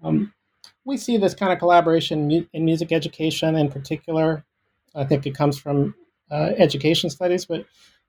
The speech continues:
this is not the kind of thing that we had done much, um, in the past. Uh, and, uh, as I mentioned, um, some of our authors, uh, even though, you know,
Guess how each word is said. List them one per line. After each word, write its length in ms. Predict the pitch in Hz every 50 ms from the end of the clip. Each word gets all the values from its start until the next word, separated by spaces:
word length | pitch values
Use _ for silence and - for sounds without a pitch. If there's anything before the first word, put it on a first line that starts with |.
| _ -
this 180 | 214 208 208
is 100 | 214 208
not 220 | 202 190 185 190 190
the 80 | 165
kind 280 | - - 175 175 175 160
of 120 | 170 170
thing 280 | - - 165 165 160 160
that 200 | 156 156 - - - -
we 260 | 160 156 175 190 196
had 220 | 202 214 202 208 -
done 220 | 190 185 185 185
much, 440 | 180 180 185 180 - - - - - _ _ _ _
um, 400 | 175 170 170 170 175 175 175 - _ _ -
in 80 | 190 196
the 60 | 202
past. 340 | 214 240 269 285 - - - _ _ _ _
Uh, 240 | 165 160 160 165 - - -
and, 480 | 165 160 160 160 160 160 165 156 - - _ _ _ _ _ _ _ _
uh, 200 | 151 151 151 165
as 140 | 175 160 156
I 100 | 165 160
mentioned, 580 | 156 165 165 165 - - 156 143 143 139 - _
um, 180 | 151 147 147 147
some 240 | - - 180 175 175
of 160 | 165 156 -
our 180 | 156 151 147 151
authors, 640 | 160 156 156 151 - 160 151 151 151 139 - - - _ _
uh, 480 | 151 151 147 147 147 147 147 147 151 151 - _ _ _ _
even 260 | - 170 165 165 156
though, 280 | 156 151 147 147 143 - _ _ _ _ _ _ _ _ _
you 80 | 151 135
know, 200 | 135 131 139